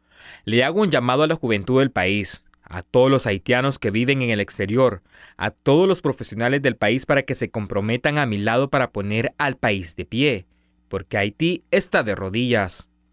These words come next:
En horas de la mañana, la agencia de noticias F revelaba que el primer ministro interino de Haití, Claude José, declaró el estado de sitio por quince días en el país,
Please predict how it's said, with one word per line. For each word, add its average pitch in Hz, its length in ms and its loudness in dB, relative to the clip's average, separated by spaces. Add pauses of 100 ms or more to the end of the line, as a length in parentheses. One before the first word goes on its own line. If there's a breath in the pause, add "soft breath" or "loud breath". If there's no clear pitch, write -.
(580)
En 87 140 -10
horas 113 200 2
de 113 80 0
la 113 80 2
mañana, 110 400 0
la 104 80 0
agencia 117 320 0
de 113 80 4
noticias 117 720 0
F 135 320 2
revelaba 113 540 2
que - 100 -4
el 107 80 -4
primer 110 320 -2
ministro 120 360 -2
interino 127 500 -2
de 113 80 2
Haití, 95 340 -2
Claude 117 440 0
José, 123 440 -2 (280 loud breath)
declaró 113 440 2
el 180 80 4
estado 143 340 2
de 143 100 4
sitio 143 360 0
por 117 180 -2
quince 135 380 -2
días 131 320 0
en 92 100 -6
el 87 140 -6
país, 143 500 -2